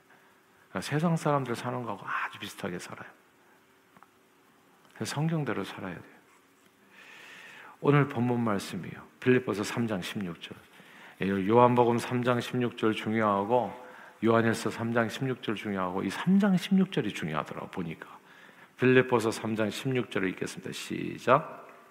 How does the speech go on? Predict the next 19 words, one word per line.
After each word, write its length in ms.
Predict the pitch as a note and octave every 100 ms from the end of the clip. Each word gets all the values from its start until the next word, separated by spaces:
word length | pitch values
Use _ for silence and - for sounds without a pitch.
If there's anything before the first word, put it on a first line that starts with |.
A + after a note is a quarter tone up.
| - - - - -
"오직 480 | A#2 C3+ C3+ D#3
우리가 320 | C3+ B2 A#2+ A#2
어디까지 420 | A2+ A2 A2+ G#2+
이르렀든지 600 | G#2+ G2+ G2 - F#2+ F#2+
그대로 380 | B2+ - F#2+ F2+
행할 280 | F#2+ F#2 E2+
것이라." 600 | - - F#2 F#2 F2+ E2+ - - - -
아멘, 1200 | - G2+ A#2+ C#3 D3 D3 C3 A2+ A2 A2 F#2 G2+ - -
아멘. 640 | F2 E2+ G2+ - - B2 - - _ - - - - - - - - -
어디까지 560 | - C3+ D#3+ - D3+ D3
이르렀든지 540 | D3 C#3+ C#3 C#3+ D#3+
그대로 400 | C#3 C3+ B2+ C3
행하라고 360 | B2 C3 A#2+ A2
그러는데 720 | G#2+ G#2 G2+ A#2 A#2+ G2 - - - - -
이보다도 680 | - C3 F3 F3 F3 E3+ E3
더 220 | E3 C3+ C#3
중요한 420 | - A2+ A#2+ A#2+
말씀이 420 | G#2 F#2+ - G2+
있어요. 460 | F2+ - G2+ F#2